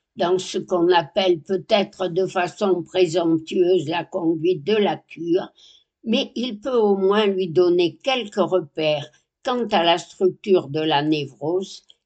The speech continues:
qu'elle soit phobique, hystérique ou obsessionnelle de l'analysant.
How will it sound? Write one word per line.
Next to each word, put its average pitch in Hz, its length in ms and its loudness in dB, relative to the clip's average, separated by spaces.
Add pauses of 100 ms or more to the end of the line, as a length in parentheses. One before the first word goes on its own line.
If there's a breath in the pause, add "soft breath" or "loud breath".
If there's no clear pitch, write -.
(120)
qu'elle 196 180 4
soit 185 380 0
phobique, 208 840 -2
hystérique 180 760 -2 (260)
ou 208 220 0
obsessionnelle 156 1080 -4 (280)
de 175 160 2
l'analysant. 147 1040 0